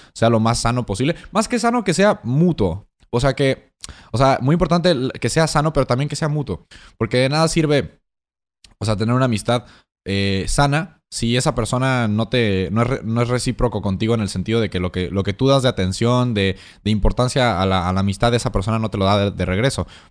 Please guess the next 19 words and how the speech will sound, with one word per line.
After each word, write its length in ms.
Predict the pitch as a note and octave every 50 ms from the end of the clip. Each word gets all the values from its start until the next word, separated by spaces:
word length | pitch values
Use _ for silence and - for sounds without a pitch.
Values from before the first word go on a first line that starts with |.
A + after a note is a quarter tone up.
| _ -
Por 100 | F#2+ F#2
más 360 | G2+ G#2+ A2+ A#2+ - - - - - - -
amable 580 | F#2+ F#2+ G2+ G#2 G#2+ A2 A2 A2+ A2 A2 G#2+ G2+
y, 760 | F#2 F2+ F2 E2+ F2 F2+ F2 F2 F2+ F2+ E2+ E2 E2 C2 -
y 460 | - E2+ E2+ E2+ E2+ E2 E2 E2 E2
buen 240 | D#2 D2 G2 G#2 G#2+
pedo 180 | - A2+ A2+ G#2+
que 120 | - G2
pueda 180 | D#2+ G#2 G2+ G2+
ser 120 | - A2
la 100 | G#2 G2
persona, 400 | - F2+ - - A2+ C3+ C#3 - - - - _ _ _
tiene 180 | - G2+ A2
que 80 | - -
ser, 200 | - - A2+ -
pues, 160 | - - -
algo 120 | G#2 G#2+ G#2
mutuo, 280 | F#2+ G#2+ G2 - -
¿no? 260 | D#2 F2+ B2+ - _